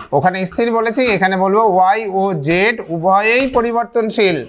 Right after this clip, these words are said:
আমি লিখে দিলাম উভয়েই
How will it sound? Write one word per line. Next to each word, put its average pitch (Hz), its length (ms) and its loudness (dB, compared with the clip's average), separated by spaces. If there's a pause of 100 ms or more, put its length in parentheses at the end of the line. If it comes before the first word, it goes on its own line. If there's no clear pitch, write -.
(320)
আমি 151 220 0
লিখে 185 300 0
দিলাম 226 460 -2 (3750)
উভয়েই 185 680 -2